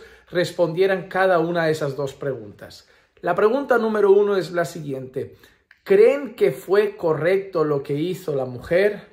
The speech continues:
¿Creen que fue un acto valiente, correcto y honorable como creyente entrar en el evento de los musulmanes, tomar el micrófono y proclamar lo que ella hizo?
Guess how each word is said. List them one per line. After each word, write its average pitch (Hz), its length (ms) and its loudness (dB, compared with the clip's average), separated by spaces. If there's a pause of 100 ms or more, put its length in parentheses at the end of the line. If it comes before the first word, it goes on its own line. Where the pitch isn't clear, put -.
¿Creen 185 300 -2
que 190 100 0
fue 180 200 -2
un 175 120 0
acto 170 360 -2
valiente, 185 960 -2 (280)
correcto 160 720 0
y 143 160 -4
honorable 143 760 0
como 147 380 -2
creyente 147 880 -4 (400)
entrar 175 540 2
en 185 100 -2
el 165 140 -2
evento 180 440 -2
de 160 120 0
los 151 220 -2
musulmanes, 151 920 -4
tomar 170 400 0
el 190 160 2
micrófono 160 840 -4
y 170 120 -10
proclamar 170 840 -2
lo 156 220 0
que 147 200 -4
ella 156 260 -2
hizo? 247 580 -6